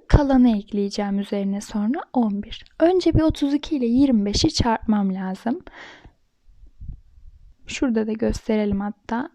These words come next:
Bölenle bölümü çarpıp kalanı sonra üzerine ekliyorsun. Otuz iki ile yirmi beşi çarpıyorum. Beş kere iki on, elde var bir.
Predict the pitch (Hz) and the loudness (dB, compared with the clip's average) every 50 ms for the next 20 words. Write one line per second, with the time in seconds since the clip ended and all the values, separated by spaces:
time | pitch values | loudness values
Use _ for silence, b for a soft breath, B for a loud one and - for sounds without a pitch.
0 | _ _ - 214 214 220 214 214 214 202 196 196 196 202 208 208 208 202 196 196 | _ _ -2 2 2 4 4 4 2 0 0 0 0 2 2 2 2 0 -2 -4
1 | 208 - - 233 226 220 - - - - - - 269 226 208 196 190 202 - - | -4 -2 0 2 2 2 2 2 2 0 0 0 0 0 0 0 -2 -2 -2 -2
2 | 240 214 196 208 233 240 - 240 214 202 202 202 196 196 208 - 202 202 202 - | -2 0 2 2 0 0 0 0 0 0 0 -2 -2 -4 -6 -6 -4 -4 -4 -4
3 | - - - 254 349 - - B B B B B B B B B B 359 339 - | -4 -4 -4 -4 -4 -6 -10 B B B B B B B B B B 2 2 2
4 | - 285 269 285 - - 262 240 226 220 226 233 240 233 220 214 202 202 - - | 0 -4 -4 -4 -4 -2 0 2 2 2 2 4 4 4 4 2 2 -2 -4 -6
5 | - - - - - 247 247 254 - - - 254 247 240 240 240 247 - - - | -8 -8 -8 -4 -2 -2 0 0 0 0 -2 -2 -2 0 0 0 0 0 -4 -10
6 | - - - - _ _ _ _ _ _ _ - 254 262 269 277 - - - - | -18 -20 -20 -20 _ _ _ _ _ _ _ -4 -2 0 0 0 -2 -4 -2 0
7 | 254 254 254 247 247 - 262 247 240 247 294 - _ - 220 214 202 202 202 196 | 0 2 0 0 -2 -2 -2 0 0 0 0 -4 _ -4 -2 -2 -2 -2 -4 -4
8 | 196 202 196 190 202 196 - 226 269 - - | -4 -6 -6 -8 -8 -4 -2 -4 -4 -4 -8